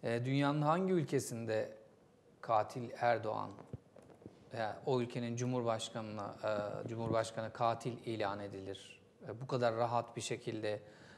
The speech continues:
e, daha önceki açıklamaları göz önünde bulunursak, e, bulundurursak özgürlükten bahsedenler, e, çok, Türkiye herhalde çok mu özgür bir ülke? Hukuk var mı? Yani biz öyle diyelim,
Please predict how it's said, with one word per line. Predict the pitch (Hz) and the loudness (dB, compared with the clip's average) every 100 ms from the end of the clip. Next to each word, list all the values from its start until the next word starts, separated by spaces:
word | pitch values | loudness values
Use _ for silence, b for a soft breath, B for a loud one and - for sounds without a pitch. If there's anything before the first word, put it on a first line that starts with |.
| B | B
e, | - 110 117 | 0 2 4
daha | 117 127 120 | 2 2 2
önceki | 120 110 131 | 0 0 0
açıklamaları | 113 - - 120 113 113 110 | 0 -2 -4 -2 0 0 0
göz | 110 117 120 | 0 0 0
önünde | 113 110 110 | -2 -2 -2
bulunursak, | 113 110 113 110 - 107 - - - | -2 -4 -4 -2 0 0 -2 -12 -4
e, | 110 110 120 | -2 -2 -4
bulundurursak | 117 120 120 120 110 B B B | -2 0 0 -2 -4 B B B
özgürlükten | 127 127 127 120 120 - 117 | 2 2 2 0 0 0 2
bahsedenler, | 113 110 - 113 113 110 107 104 101 B B B B - | 4 4 2 0 0 0 0 0 -2 B B B B 2
e, | 110 104 101 98 - - - - - - - 180 - | 4 6 6 4 2 -4 -8 -10 -16 -20 -14 -16 -12
çok, | - 156 151 - | 0 0 0 -8
Türkiye | - 135 - 151 | -6 -2 4 8
herhalde | 151 151 | 10 8
çok | 143 175 160 | 6 2 2
mu | 170 - | 0 2
özgür | 139 123 123 120 | 2 4 2 2
bir | 117 | 2
ülke? | 107 - 113 101 - - - | -2 -2 -4 -4 -6 -10 -6
Hukuk | 139 160 143 | -2 -2 6
var | 160 170 | 8 8
mı? | 156 | 6
Yani | 120 110 | 2 2
biz | 139 156 | 6 10
öyle | 170 156 120 | 10 8 4
diyelim, | 113 104 101 | 0 -2 -6